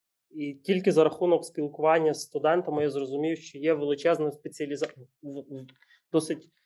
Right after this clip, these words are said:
досить глибока спеціалізація в цій, в цьому напрямку. І з цього виникло розуміння, що нам потрібно створювати діджитал-підрозділ в компанії. Бо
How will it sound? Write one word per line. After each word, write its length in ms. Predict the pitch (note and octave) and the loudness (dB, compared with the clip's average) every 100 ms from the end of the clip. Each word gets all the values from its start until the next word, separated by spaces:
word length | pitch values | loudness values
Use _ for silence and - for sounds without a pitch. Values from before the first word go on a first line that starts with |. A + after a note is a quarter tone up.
| _ - | _ -2
досить 280 | F3 D#3 | -2 -2
глибока 420 | C3+ E3 F#3+ F#3+ F3 | 0 2 4 4 2
спеціалізація 880 | - - D#3+ D3+ D3+ C4 C#4 G3+ | -4 -6 -4 2 4 4 4 0
в 60 | - | 0
цій, 440 | - F3 D#3 D3 D3+ | -2 -6 -4 -4 -4
в 20 | |
цьому 240 | - E3 | 2 4
напрямку. 600 | D#3 D3+ D3 C#3 C3+ D3 | 6 4 2 -4 -4 -6
І 60 | D3 | -6
з 100 | - | 2
цього 260 | G#3+ G3 E3 | 4 6 6
виникло 520 | E3+ E3+ D#3+ D#3 - _ _ _ | 6 6 2 -2 -6 _ _ _
розуміння, 500 | D#3+ D#3 D#3+ G3 G3+ | -2 2 4 6 4
що 200 | G3 - | 2 2
нам 160 | E3 E3 | 2 2
потрібно 360 | E3+ F3 E3 | 0 0 0
створювати 540 | D#3 - D#3 D#3 D3 D3 | 0 2 2 2 0 -2
діджитал-підрозділ 920 | C#3+ D3 D3+ C#3+ C3+ C#3 C3+ B2+ C3+ | -6 -4 0 0 0 0 2 0 -4
в 100 | B2+ | -8
компанії. 600 | D3 B2+ B2 A2+ A2+ A2 _ _ _ _ _ _ C3 C#3 | -8 -6 -6 -6 -8 -14 _ _ _ _ _ _ -12 2
Бо 1500 | D3+ D3+ D3 C#3+ C#3+ C#3 C#3 C#3 C#3 C3+ C3+ C3+ C3 - | 6 8 8 6 6 4 4 4 4 2 0 0 -2 -6